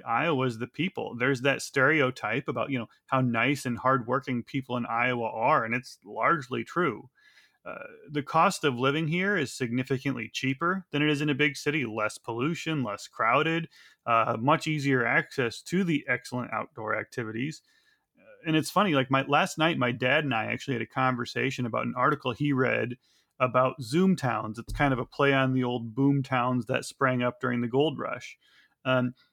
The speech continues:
these places are amazing, and in more remote areas where people can live and still Zoom into work and work remotely. I think with the country realizing that many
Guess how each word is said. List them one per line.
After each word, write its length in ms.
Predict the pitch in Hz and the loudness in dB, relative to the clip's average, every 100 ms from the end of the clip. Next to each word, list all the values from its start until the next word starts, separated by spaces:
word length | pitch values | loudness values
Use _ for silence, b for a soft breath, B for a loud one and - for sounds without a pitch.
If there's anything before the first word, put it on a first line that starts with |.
| _ _ - | _ _ -4
these 220 | 135 175 | 0 0
places 480 | - 156 160 156 127 | 0 2 4 2 0
are 160 | 117 | 0
amazing, 680 | 107 107 131 165 151 160 156 | 0 -2 -2 0 -2 -2 0
and 100 | 127 | 2
in 100 | 120 | 2
more 220 | 123 131 | 2 4
remote 400 | 123 127 131 139 | 4 2 4 2
areas 420 | 123 139 170 131 117 | 2 2 4 2 2
where 240 | 127 120 _ - - | 0 0 _ -20 -6
people 260 | 156 151 | -4 -2
can 280 | 135 143 123 | -2 0 0
live 280 | 117 151 139 | 2 2 4
and 120 | 131 | 0
still 300 | - 143 139 | 0 2 2
Zoom 400 | 113 107 143 147 | 0 2 4 4
into 300 | 143 139 135 | 4 2 0
work 420 | 120 175 110 - - b b b b | 2 2 0 -4 -20 b b b b
and 200 | 139 127 | 0 2
work 200 | 143 139 | 2 2
remotely. 600 | 139 147 190 120 131 - | 2 2 0 -4 -10 -4
I 140 | 139 | -2
think 340 | 135 190 185 - - _ _ - | -2 0 -2 -4 -20 _ _ -16
with 480 | 131 135 170 139 | -14 -2 -2 0
the 100 | - | -2
country 460 | 143 175 185 - 156 | 0 0 0 2 2
realizing 760 | 131 151 180 120 123 120 127 113 | 2 4 4 4 2 0 -2 0
that 220 | 127 123 - | 0 0 -4
many 640 | 135 127 147 151 143 127 | -2 2 2 2 0 -2